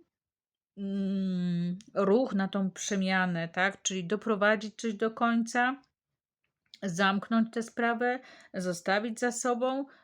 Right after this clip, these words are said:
no i po prostu, e, iść dalej, przejść,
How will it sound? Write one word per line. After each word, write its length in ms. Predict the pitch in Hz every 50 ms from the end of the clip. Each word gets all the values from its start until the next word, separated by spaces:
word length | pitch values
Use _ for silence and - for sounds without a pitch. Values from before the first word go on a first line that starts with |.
| _ _
no 80 | 349 415 453 415
i 40 | -
po 100 | 311 226
prostu, 600 | - 262 262 247 247 - - 240 233 240 233 - - -
e, 180 | 208 202 202 202 -
iść 460 | - 208 196 - - - - - - - -
dalej, 480 | 180 165 190 175 165 165 165 165 170 -
przejść, 640 | - - - - 247 240 247 233 226 - - - -